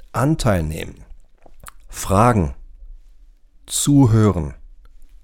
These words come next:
die wahren Barrieren im Einzelnen verstehen und diese Barrieren kleiner machen, das kann Pull erzeugen, das kann Veränderung beschleunigen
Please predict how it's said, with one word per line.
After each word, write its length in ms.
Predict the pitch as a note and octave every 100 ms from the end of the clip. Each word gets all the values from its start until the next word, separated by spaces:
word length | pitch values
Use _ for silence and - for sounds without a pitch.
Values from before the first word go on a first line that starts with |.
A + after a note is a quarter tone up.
| - - -
die 260 | G2+ F#2+
wahren 380 | G2+ C3+ C#3 C#3
Barrieren 580 | A2+ G#2 G#2 C3+ C#3 C3+
im 160 | A2+
Einzelnen 560 | - A2+ B2+ - A2 G#2+
verstehen 560 | F2+ E2+ - D#3 F#2 - _ _ _ -
und 140 | G#2+
diese 200 | A#2+ G#2+
Barrieren 720 | G2+ F#2 G2 G2+ G2 F2 E2 - -
kleiner 520 | - A#2+ C#3+ F#3 G2+
machen, 420 | D#2+ E2+ D#3+ A3+ - - - - - - -
das 460 | - C3 G3 - - _ - _ _ -
kann 340 | A#2 G2+ F#2+
Pull 240 | - D#3 F3
erzeugen, 680 | F#2 - - D#2 D#2 D3 G#3 _ _ _ _ -
das 540 | E2+ A#2 E3+ - - - - - -
kann 200 | - F2+
Veränderung 1200 | - E2 C#2+ - - A2 C#3+ C3+ G2+ F#2+ F2 D#2+
beschleunigen 680 | F2 G#2 G2+ C3+ D3 G3+